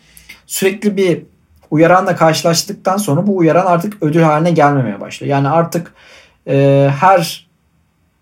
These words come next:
tuşa bastığınızda şeker düşünce oradan,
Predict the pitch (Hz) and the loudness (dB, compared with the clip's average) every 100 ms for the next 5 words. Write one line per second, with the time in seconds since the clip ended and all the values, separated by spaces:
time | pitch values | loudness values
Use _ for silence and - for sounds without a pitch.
0 | _ _ - - 185 170 160 - 151 139 | _ _ -16 -4 2 4 2 0 -4 -4
1 | - 165 165 165 147 170 170 120 123 143 | -4 0 0 0 -2 -2 0 0 0 -2
2 | - | -2